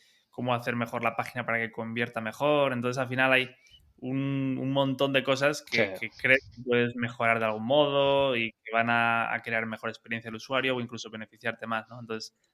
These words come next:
Speaker 1: desde el marketing, desde el diseño, la psicología de los precios, el trato al usuario, eh, incluso hasta el formulario de contacto, ¿no?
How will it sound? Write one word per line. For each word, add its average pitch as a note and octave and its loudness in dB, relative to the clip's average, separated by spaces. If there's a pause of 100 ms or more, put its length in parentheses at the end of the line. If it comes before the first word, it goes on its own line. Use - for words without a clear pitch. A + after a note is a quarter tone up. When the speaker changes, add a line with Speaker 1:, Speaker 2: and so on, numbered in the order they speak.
(120)
Speaker 1:
desde A2+ -8
el A2 -8
marketing, C3+ -4
desde A#2 -4
el A2 -8
diseño, C3 -4
la B2 -4
psicología A#2 -8
de A2+ -4
los G#2+ -10
precios, B2+ -6 (400)
el A2 -10
trato A#2+ -4
al A2+ -6
usuario, C3+ 2 (300)
eh, A2+ -4
incluso A2+ -8
hasta - -8
el G#2+ -10
formulario A#2 4
de A#2+ 4
contacto, A2+ -2
¿no? A#2 -14